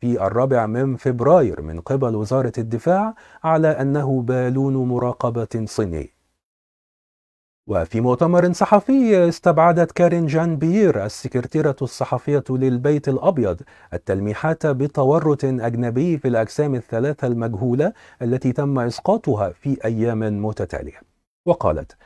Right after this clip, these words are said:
أنه لا يوجد مؤشر على وجود كائنات فضائية أو نشاط خارج الأرض،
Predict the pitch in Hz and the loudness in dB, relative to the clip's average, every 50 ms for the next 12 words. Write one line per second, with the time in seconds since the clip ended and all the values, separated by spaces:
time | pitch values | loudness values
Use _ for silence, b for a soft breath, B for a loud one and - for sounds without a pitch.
0 | B B B - 65 78 98 101 104 104 101 101 117 113 110 131 175 196 170 170 | B B B -12 -8 -6 -6 -4 -4 -4 -2 0 0 2 2 2 2 2 2 2
1 | 160 139 143 135 139 190 240 - - 156 139 123 117 113 104 95 104 110 117 110 | 2 2 0 0 0 0 -2 -2 0 2 2 2 2 0 0 0 2 2 2 2
2 | 107 107 110 113 120 165 196 190 - - 135 113 - 104 113 131 147 147 _ _ | 0 0 0 0 0 0 0 0 0 -2 -2 0 0 -2 -4 -2 -4 -4 _ _
3 | - 135 135 120 110 107 - 107 127 143 156 185 247 B B B B - 151 147 | -2 -2 0 0 0 -2 0 0 0 2 2 2 0 B B B B 2 4 4
4 | 135 135 123 123 - - 147 156 147 - 135 123 120 117 - - 147 156 143 131 | 4 4 0 -2 0 0 0 0 0 0 -2 -2 -2 -4 -4 -2 -2 0 0 0
5 | 117 117 117 110 - - 202 175 95 85 | 0 0 -2 -2 4 4 4 4 4 -2